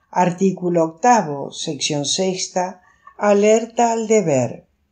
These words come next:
Será deber de todo miembro de esta iglesia defenderse a diario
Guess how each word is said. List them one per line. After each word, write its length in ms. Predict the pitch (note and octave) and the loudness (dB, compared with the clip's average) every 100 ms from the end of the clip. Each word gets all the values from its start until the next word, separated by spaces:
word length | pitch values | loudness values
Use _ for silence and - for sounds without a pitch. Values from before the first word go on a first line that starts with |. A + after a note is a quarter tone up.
| _ _ _ _ _ _ | _ _ _ _ _ _
Será 480 | - - C#4 C#4+ E4 | -4 2 2 4 2
deber 460 | F4+ A#3 G3 F3+ | 0 2 2 2
de 140 | E3+ E3+ | 0 -2
todo 320 | F3+ F3 F3 | 0 2 2
miembro 580 | F3+ F#3 F#3 F3+ E3+ D#3+ | 2 2 2 0 0 0
de 300 | D#3+ D#3 G#3 | 0 0 0
esta 280 | A#3+ - C4+ | -2 0 2
iglesia 840 | G3+ E3+ D#3+ D#3 - D#3+ D#3+ D#3+ _ _ _ | 2 0 0 -2 -2 -2 -4 -8 _ _ _
defenderse 840 | F#3 G3+ G3 F3 E3+ F3 E3+ - D#3 | -2 0 2 0 2 2 0 -2 -2
a 80 | |
diario 760 | D3 E3+ F3+ F3+ F#3 F#3 F#3+ | 0 2 4 2 0 -6 -6